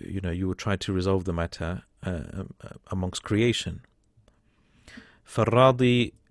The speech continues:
لا يخاصم ولا يعاتب فيما يتعلق بحق الله. We said here there was a mistake. Uh, if you remember, uh, فالراضي، we said that فالراضي لا يخاصم ولا يعاتب إلا فيما يتعلق بحق الله.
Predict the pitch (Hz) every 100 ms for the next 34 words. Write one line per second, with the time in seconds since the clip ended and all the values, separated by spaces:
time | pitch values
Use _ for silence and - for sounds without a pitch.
0 | _ - 113 120 107 - 107 - 101 87
1 | 95 101 104 98 98 98 92 92 - 104
2 | 95 95 92 - 90 90 92 95 85 -
3 | - - 87 80 78 92 - 98 98 104
4 | 95 92 90 92 87 - - 80 76 -
5 | _ _ _ - - - - - - 98
6 | 95 85 85 80 - - - 92 98 90
7 | 90 90 90 82 95 _ _ - - -
8 | - - - - 69 - - _ - _
9 | _ _ _ _ - - - 107 107 117
10 | 120 113 107 120 135 - 104 - 107 98
11 | 104 95 - 104 110 110 101 101 90 107
12 | 110 98 - 98 - 95 92 90 101 98
13 | 90 95 - 92 95 - 135 135 120 101
14 | 92 90 - 110 101 95 92 - 101 95
15 | 92 - 90 87 107 - 101 85 80